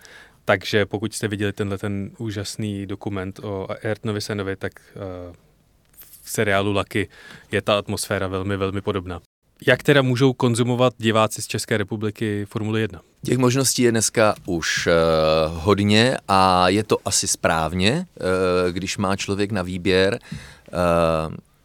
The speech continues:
Speaker 2: Liberty Media, co by majitel marketingových práv, tak, eh, ve velkém investuje do dalšího rozvoje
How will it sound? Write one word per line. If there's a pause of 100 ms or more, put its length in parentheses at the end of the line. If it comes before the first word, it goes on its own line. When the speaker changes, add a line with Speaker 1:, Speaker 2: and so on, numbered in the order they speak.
(220)
Speaker 2:
Liberty
Media,
co
by
majitel
marketingových
práv,
tak,
eh, (480)
ve
velkém
investuje
do
dalšího
rozvoje